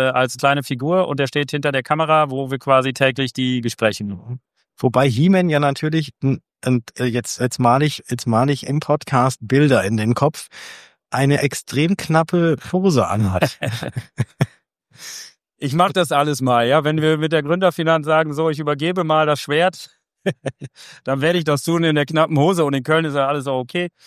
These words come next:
Speaker 1: Äh,
Speaker 2: Ja, unbedingt.
Speaker 1: und, und, äh, auch grundsätzlich und deswegen, äh, wer weiß.
Speaker 2: Mhm.
Speaker 1: Also,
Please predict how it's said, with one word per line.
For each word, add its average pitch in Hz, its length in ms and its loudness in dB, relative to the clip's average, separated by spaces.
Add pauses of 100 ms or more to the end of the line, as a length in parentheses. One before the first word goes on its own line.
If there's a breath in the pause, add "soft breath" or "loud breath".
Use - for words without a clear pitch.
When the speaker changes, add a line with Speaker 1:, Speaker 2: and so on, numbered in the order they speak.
(260 soft breath)
Speaker 1:
Äh, 147 300 2
Speaker 2:
Ja, 165 60 6
unbedingt. 147 480 2
Speaker 1:
und, 151 260 -4
und, 135 80 -6
äh, 143 60 2
auch 143 200 4
grundsätzlich 151 640 0
und 143 160 -2
deswegen, 143 520 0
äh, 135 320 2 (600)
wer 123 300 -2
weiß. 113 340 0
Speaker 2:
Mhm. 117 160 -4
Speaker 1:
Also, 135 280 0